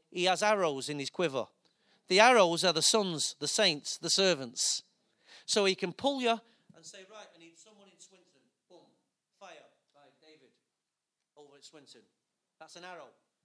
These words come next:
Pulls another arrow out. "We need to go to the nations, the Philippines." Boom. Pulls out a group of people.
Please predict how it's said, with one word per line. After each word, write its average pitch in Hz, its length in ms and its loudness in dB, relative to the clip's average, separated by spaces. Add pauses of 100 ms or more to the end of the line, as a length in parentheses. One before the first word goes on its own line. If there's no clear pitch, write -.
(140)
Pulls 202 180 -20
another 208 260 -10
arrow 165 300 -8
out. 120 180 -14 (480)
"We 151 100 -20
need 160 140 -20
to 160 80 -20
go 170 100 -20
to 170 120 -20
the 175 60 -20
nations, 160 520 -20
the 151 60 -20
Philippines." 170 580 -20
Boom. 175 200 -20 (1000)
Pulls 165 220 -14
out 170 160 -8
a 135 40 -18
group 156 200 -12
of 151 100 -20
people. 160 400 -10